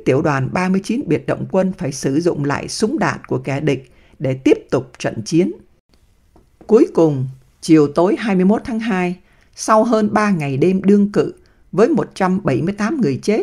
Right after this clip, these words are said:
và bị thương nặng, quân số tiểu đoàn ba mươi chín chỉ còn một trăm lẻ bảy người, kể cả bị thương nhẹ có thể chiến đấu. Quân Cộng sản sử dụng một lực lượng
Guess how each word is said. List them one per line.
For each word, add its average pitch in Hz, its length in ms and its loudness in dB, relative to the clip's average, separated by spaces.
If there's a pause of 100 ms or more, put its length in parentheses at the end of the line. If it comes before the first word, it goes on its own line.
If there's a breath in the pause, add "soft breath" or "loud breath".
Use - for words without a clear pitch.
(120)
và 151 200 -6
bị 135 180 -2
thương 180 280 -2
nặng, 147 140 -4 (640 soft breath)
quân 202 200 4
số 226 280 0
tiểu 139 260 0
đoàn 135 260 -4
ba 165 140 -4
mươi 165 120 -2
chín 202 320 -2
chỉ 127 160 -6
còn 131 380 -2
một 131 220 -4
trăm 165 240 -4
lẻ 131 160 -2
bảy 123 200 -4
người, 139 380 -2 (480 soft breath)
kể 135 180 0
cả 123 300 -4
bị 156 240 -2
thương 190 240 2
nhẹ 151 220 -2 (100)
có 214 100 -4
thể 156 200 -6
chiến 185 260 0
đấu. 196 300 -2 (500 soft breath)
Quân 226 200 4
Cộng - 240 -4
sản 165 300 -2
sử 160 300 0
dụng 165 260 0
một 139 180 -4
lực 139 200 -2
lượng 143 220 -2